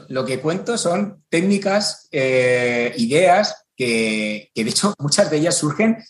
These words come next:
en el día a día. O sea, si echas un vistazo a las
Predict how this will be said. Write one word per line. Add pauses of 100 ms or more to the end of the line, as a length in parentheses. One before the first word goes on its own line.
en
el
día
a
día.
O
sea, (1080)
si
echas
un
vistazo
a
las